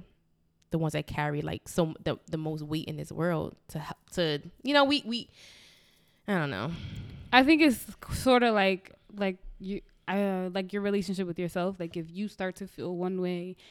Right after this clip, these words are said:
Speaker 2: and radiate this energy, people will receive you that way. And I think it's the same for the Black community, right? So if
Speaker 1: Mm-hmm.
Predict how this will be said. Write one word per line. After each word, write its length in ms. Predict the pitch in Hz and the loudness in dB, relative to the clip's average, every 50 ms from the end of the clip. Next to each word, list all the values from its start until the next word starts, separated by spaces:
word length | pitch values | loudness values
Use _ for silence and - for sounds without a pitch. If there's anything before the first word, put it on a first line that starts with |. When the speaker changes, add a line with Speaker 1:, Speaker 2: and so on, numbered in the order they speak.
| - _ - | -20 _ -8
Speaker 2:
and 180 | 190 175 175 | -6 -6 -4
radiate 480 | 170 175 170 170 185 185 175 170 - - | -4 -4 -4 -4 -4 -4 -4 -4 -4 -4
this 160 | 180 170 - - | -8 -8 -8 -8
energy, 480 | 160 180 185 196 196 202 226 240 233 202 | -8 -6 -6 -6 -6 -6 -6 -6 -6 -6
people 260 | - 220 190 190 190 | -6 -8 -6 -4 -6
will 80 | 175 | -4
receive 400 | 165 170 165 - - 190 180 - | -4 -6 -6 -4 -4 -4 -4 -2
you 80 | 160 160 | -4 -4
that 240 | 156 151 131 - - | -4 -4 -8 -8 -10
way. 240 | 165 - 165 175 _ - - - - - - | -10 -12 -12 -14 _ -18 -20 -20 -18 -2 2
And 100 | 202 220 | 6 8
I 80 | 226 226 | 8 8
think 200 | - 262 247 247 | 8 6 6 6
it's 100 | 226 208 | 6 6
the 100 | 220 196 | 6 6
same 240 | - 214 208 202 | 6 6 4 4
for 120 | 190 208 196 | 4 2 2
the 100 | 190 180 | 0 2
Black 240 | 180 185 180 180 - | 2 2 0 0 -2
community, 480 | - 190 196 190 175 160 - - - | 2 4 6 6 6 4 0 -4 -4
right? 260 | - 170 185 190 165 | -2 -2 -2 -2 -2
So 220 | - - 190 180 - | -2 2 2 4 6
if 160 | 170 190 160 | 4 4 2
Speaker 1:
Mm-hmm. 100 | 160 160 | 0 -6